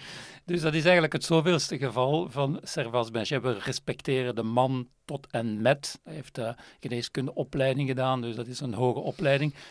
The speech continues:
Maar zijn uitspraken, dat is toch soms toch wel problematisch en zeer commercieel getint. Dus inderdaad, in een grote krant had hij gezegd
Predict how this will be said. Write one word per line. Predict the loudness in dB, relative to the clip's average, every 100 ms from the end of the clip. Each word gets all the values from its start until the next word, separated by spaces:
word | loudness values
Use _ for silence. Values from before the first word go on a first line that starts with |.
| -4
Maar | -2
zijn | 4
uitspraken, | 4 4 0 2 2 2 -6
dat | -8 -8
is | -10
toch | -10 -12
soms | -10 -12 -12
toch | -12 -6
wel | -6 -6
problematisch | -6 -8 -2 0 2 2 0 -6 -6 -14 -18 -14
en | -6 -6
zeer | 0 -2 -2
commercieel | 0 0 0 -2 -2 -2
getint. | -4 -6 0 2 2 -2
Dus | -8 -4
inderdaad, | 2 4 4 2 2 4 4
in | 2 -4
een | -2 -4
grote | -4 -4 -4 -6
krant | -4 -4 -4
had | -8 -8
hij | -6
gezegd | -6 -10 -12